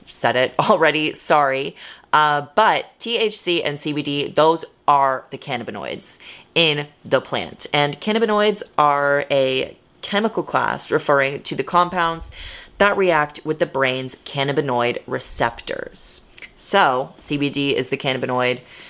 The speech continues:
that when it interacts with your brain receptor, it relaxes your physical body. And T H C is more that high feeling.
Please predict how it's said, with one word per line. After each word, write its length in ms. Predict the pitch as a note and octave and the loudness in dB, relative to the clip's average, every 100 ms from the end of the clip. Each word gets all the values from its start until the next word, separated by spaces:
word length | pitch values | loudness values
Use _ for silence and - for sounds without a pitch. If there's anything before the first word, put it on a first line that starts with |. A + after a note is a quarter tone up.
| - - - | -20 -10 0
that 420 | B2+ B2 - - - _ - B2 | 2 2 -4 -10 -12 _ -16 0
when 300 | C#3 B2+ C3 - - _ | 2 2 -2 -10 -18 _
it 320 | D#3+ D#3 D3 - - | 2 2 -2 -16 -2
interacts 420 | F#3 F3+ E3+ E3+ F3 | 2 4 4 2 -4
with 100 | E3 | -6
your 80 | |
brain 300 | D#3 E3+ E3 | -2 -2 -2
receptor, 520 | D#3+ D#3 E3 D#3+ E3 D#3+ | -4 0 0 2 0 2
it 160 | D3 - | 0 0
relaxes 960 | C#3 C3 C3 - - C3 - - - | -2 -2 -4 -6 -2 -2 -2 -4 -6
your 260 | B2+ C3 B2+ | 0 2 2
physical 460 | - A#2+ A#2 - A#2+ | 0 -4 -4 -8 0
body. 540 | C3+ C3 B2 B2+ C3 - - _ - | 2 2 0 -6 -10 -18 -20 _ 0
And 280 | F#3+ F#3+ F#3 - | 2 2 -2 -10
T 200 | D3 C#3+ | -2 -2
H 220 | C3+ - | -2 -4
C 360 | - A#2 C3 - | -4 -4 -6 -2
is 320 | C3 C3 - _ _ | -2 -2 -6 _ _
more 440 | C3+ C3+ C3 C3 C#3 | -4 0 4 4 2
that 640 | C3 A#2+ B2 - - - - | 2 2 0 -6 -8 -10 -16
high 680 | - - D3+ C#3 B2+ A2 A2 - | -12 -4 2 2 2 -2 -8 -14
feeling. 640 | - B2 - D2+ A1+ | -6 -4 -2 -4 -6